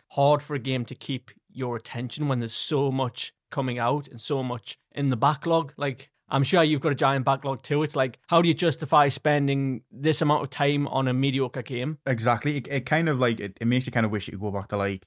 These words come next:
Speaker 2: when you were a kid and you could only get, like, a new game every few months. So you didn't have, like, a backlog. You maybe had, like, one or two that you're playing at the same time, and you could put loads of hours into them and just not worry.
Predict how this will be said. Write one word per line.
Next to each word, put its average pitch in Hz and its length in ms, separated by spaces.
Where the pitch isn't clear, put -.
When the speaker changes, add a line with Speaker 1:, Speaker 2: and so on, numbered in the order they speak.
Speaker 2:
when 107 120
you 107 80
were 107 100
a 104 60
kid 123 460
and 107 160
you 101 80
could 104 120
only 107 180
get, 98 160
like, 101 280
a 101 40
new 107 180
game 107 180
every 104 160
few 110 260
months. 120 440
So - 80
you 113 80
didn't 110 180
have, 110 160
like, 110 140
a 113 40
backlog. 117 420
You 113 80
maybe 110 180
had, 104 120
like, 104 100
one 107 180
or 101 60
two 110 220
that 110 120
you're 107 80
playing 110 220
at 92 80
the 92 40
same 110 220
time, 123 360
and 101 80
you 98 40
could 98 200
put - 240
loads 107 280
of 107 100
hours 110 220
into 110 140
them 123 120
and 113 60
just - 120
not 104 320
worry. 110 460